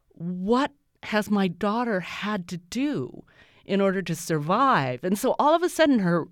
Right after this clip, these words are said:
her world is just growing in these, you know,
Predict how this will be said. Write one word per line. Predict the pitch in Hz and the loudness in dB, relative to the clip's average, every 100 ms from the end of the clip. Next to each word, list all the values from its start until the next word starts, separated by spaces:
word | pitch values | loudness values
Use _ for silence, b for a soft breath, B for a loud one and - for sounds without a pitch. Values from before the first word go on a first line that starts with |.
| b b b | b b b
her | - | -2
world | 185 180 254 302 247 | 0 2 4 4 2
is | 151 147 | -2 -2
just | 185 - | -6 -6
growing | - 160 175 262 202 143 | -6 0 2 2 2 2
in | 147 | 2
these, | 151 143 139 - - _ _ _ _ 143 | 0 0 -4 -12 -20 _ _ _ _ _
you | - 165 | -10 -6
know, | 147 123 | -6 -8